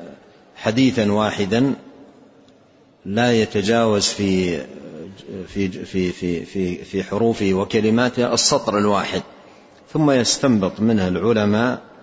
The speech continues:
عشرات الفوائد. هذا لا يوجد في أي كلام آخر. فمن يتأمل هذه الفصاحة وكمال ال-، العلم وأيضًا النصح،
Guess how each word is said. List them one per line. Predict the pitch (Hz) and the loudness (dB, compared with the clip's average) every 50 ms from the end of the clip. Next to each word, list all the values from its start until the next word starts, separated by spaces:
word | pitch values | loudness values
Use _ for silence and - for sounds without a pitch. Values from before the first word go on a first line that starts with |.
| - - - - - - - - - - | -20 -20 -20 -20 -20 -20 -20 -20 -18 -10
عشرات | - 113 - - 151 147 156 147 - - | -4 -2 0 0 2 2 2 0 0 -2
الفوائد. | 95 - 92 87 82 80 78 69 - - - - - - - - - _ _ _ _ _ _ _ _ _ _ _ _ _ _ _ _ _ _ _ _ _ _ _ - | -4 -2 -4 -4 -4 -4 -8 -12 -14 -16 -20 -20 -20 -20 -20 -20 -20 _ _ _ _ _ _ _ _ _ _ _ _ _ _ _ _ _ _ _ _ _ _ _ -8
هذا | 123 135 135 156 160 | -6 -2 0 2 2
لا | 165 | 4
يوجد | 165 143 117 98 104 95 - | 4 4 4 4 2 0 -2
في | - 117 107 | 0 0 2
أي | - 139 117 | 2 2 2
كلام | 92 - 104 87 85 80 80 78 | 2 0 -4 -4 -4 -4 -6 -8
آخر. | - - - - - - - - - - - _ _ _ - - - - - - - - - - _ _ _ _ _ _ | -10 -10 -12 -14 -16 -18 -20 -20 -20 -20 -20 _ _ _ -20 -20 -20 -20 -20 -20 -20 -20 -20 -20 _ _ _ _ _ _
فمن | - 117 120 127 127 131 | 0 2 2 4 4 4
يتأمل | 127 127 131 143 - 143 143 131 123 107 92 92 | 2 2 0 0 2 4 4 4 4 4 2 2
هذه | 110 120 117 123 117 | 0 0 2 2 2
الفصاحة | 104 92 - 92 - - 101 95 90 - - 90 82 80 - - - - - - - - - - | 0 0 -2 -6 -6 -4 -2 -2 -2 -2 -4 -6 -6 -6 -10 -16 -20 -20 -20 -20 -20 -20 -20 -16
وكمال | 90 92 - - - 101 107 110 107 101 98 | -14 -14 -12 -8 -4 -2 0 0 2 2 0
ال-، | 92 92 - - 104 | 0 -2 -4 -6 -6
العلم | 95 85 87 104 107 104 98 95 - - - - - - - - - - - - - _ _ _ _ _ _ _ _ _ _ - | -4 0 0 2 2 2 2 0 -2 -6 -16 -20 -20 -20 -20 -20 -20 -20 -20 -20 -20 _ _ _ _ _ _ _ _ _ _ -4
وأيضًا | 98 104 123 127 147 143 120 127 | -2 0 2 4 2 4 4 4
النصح، | 120 113 107 101 98 95 90 90 - - - | 4 4 4 4 2 2 0 0 0 -2 -2